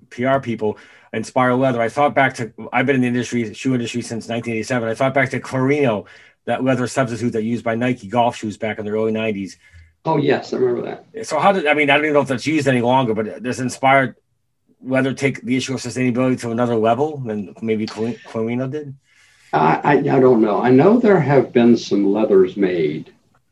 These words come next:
Speaker 2: that, for some various reasons, will fail. One thing that Inspire has, it's very breathable. It's a wearable leather. You can use it in shoes. It is very breathable, very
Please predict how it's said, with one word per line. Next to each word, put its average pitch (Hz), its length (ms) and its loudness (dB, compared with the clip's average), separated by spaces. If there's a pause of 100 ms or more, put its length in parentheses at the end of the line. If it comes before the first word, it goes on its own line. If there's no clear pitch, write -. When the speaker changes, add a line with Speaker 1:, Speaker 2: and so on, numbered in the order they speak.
(220)
Speaker 2:
that, 107 500 -2 (960)
for - 140 -4
some 131 580 2
various 117 400 2
reasons, 98 340 -4
will 85 120 -8
fail. 90 440 -6 (240)
One 214 280 6
thing 175 300 4
that - 280 0 (460)
Inspire 120 480 2
has, 92 400 -4
it's 85 180 -4
very 117 400 2
breathable. - 680 -6 (600)
It's 98 220 -2
a 98 40 4
wearable 107 560 4
leather. 104 360 2
You 92 140 2
can 87 140 -4
use 104 280 0
it - 140 -2
in 92 120 -10
shoes. 101 540 0 (260)
It 104 140 2
is 98 140 0
very 113 340 4
breathable, 98 680 0
very 113 460 4